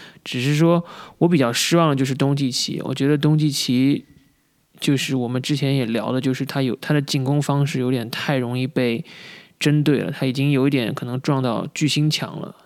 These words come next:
他在三分球还没有稳定之前，我觉得虽然他数据很漂亮，但是因为他吃了全队的资源，然后对，我其实对他是有点，有点担忧的。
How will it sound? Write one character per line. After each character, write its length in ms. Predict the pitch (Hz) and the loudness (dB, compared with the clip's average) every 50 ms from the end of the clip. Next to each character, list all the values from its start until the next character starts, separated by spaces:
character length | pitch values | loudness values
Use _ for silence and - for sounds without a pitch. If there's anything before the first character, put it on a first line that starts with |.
| _ _ _ | _ _ _
他 460 | - - - 131 131 127 131 131 131 - - - - - - - - - - _ _ - | -14 -8 -4 -2 0 0 0 0 -2 -2 -6 -14 -20 -20 -20 -20 -20 -20 -20 _ _ -2
在 160 | - 151 139 | 0 0 0
三 200 | - - 151 151 | 2 2 2 2
分 160 | 139 147 151 | 4 4 2
球 200 | 147 139 135 135 | 4 4 2 2
还 100 | 123 131 | 2 0
没 100 | 135 139 | 2 2
有 80 | 143 147 | 2 2
稳 220 | 156 156 131 113 | 4 2 2 2
定 220 | 123 139 135 131 127 | 2 0 0 0 -2
之 120 | - 147 | -2 -4
前， 300 | 139 - - 131 127 127 | -4 -2 -2 -4 -2 -2
我 140 | 131 120 110 | -2 -4 -4
觉 180 | - 117 117 | -2 -2 0
得 160 | 123 131 131 135 | 0 0 0 0
虽 220 | - - - 175 | 0 2 2 4
然 100 | 165 156 | 4 4
他 100 | 156 165 | 2 2
数 280 | 160 - - - 175 147 | 0 0 2 2 2 2
据 280 | 139 139 127 - - - | 4 2 0 0 -2 -6
很 260 | - - - 131 120 | -12 -14 -12 -12 -10
漂 220 | - - 151 123 113 | -4 -2 0 0 0
亮， 120 | 107 95 143 | 0 -2 -2
但 100 | 139 139 | -2 -2
是 100 | - 143 | 0 0
因 80 | 143 | 0
为 60 | 147 143 | 0 2
他 140 | 147 151 | 0 0
吃 240 | 147 - - - 160 | 0 -2 -2 -2 0
了 80 | 147 131 | 0 0
全 180 | 131 - - | -2 -2 -2
队 100 | 123 139 | 0 0
的 140 | 160 156 135 | 2 2 0
资 220 | 117 - 127 127 131 | -2 -2 -2 -2 0
源， 240 | 120 101 - - - - - | 0 -2 -4 -6 -8 -8 -8
然 140 | 98 113 135 | -8 -8 -6
后 220 | 139 131 120 110 - - - _ _ _ - - - - - - | -4 -4 -4 -4 -8 -12 -16 _ _ _ -20 -20 -20 -20 -12 -6
对， 140 | - 135 120 | -4 -2 -2
我 180 | 113 117 113 | -2 -2 -2
其 220 | 117 - - - 143 | -4 -4 -4 -4 -2
实 80 | 151 | -2
对 100 | 147 151 | 0 0
他 180 | 131 131 139 143 | 0 2 2 2
是 140 | 143 151 135 | 2 2 2
有 140 | 123 123 139 | 2 2 0
点， 180 | 143 120 95 - | 0 -2 -4 -6
有 120 | - 123 135 | -6 -4 -2
点 160 | 147 135 120 | -2 -2 -4
担 220 | 120 - 123 135 | -4 -4 -2 -2
忧 200 | 135 131 123 127 | 0 -2 -2 -2
的。 100 | 131 - | -4 -6